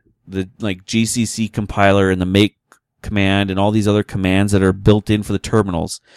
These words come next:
So, like, the administrative tools, the C development tools, um, and then there's the des-,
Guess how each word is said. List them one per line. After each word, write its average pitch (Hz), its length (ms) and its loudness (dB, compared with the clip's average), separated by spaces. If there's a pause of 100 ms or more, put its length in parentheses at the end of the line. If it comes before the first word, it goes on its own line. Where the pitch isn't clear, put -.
(520)
So, - 160 2
like, 101 180 6
the 107 100 4
administrative 120 600 4
tools, 113 560 6 (680)
the 98 200 -6
C 131 240 -4
development 113 520 2
tools, 101 640 2 (920)
um, 82 580 -4 (420)
and 95 140 -12
then 95 160 -8
there's 92 360 -4
the 95 400 -2 (1200)
des-, 95 460 -6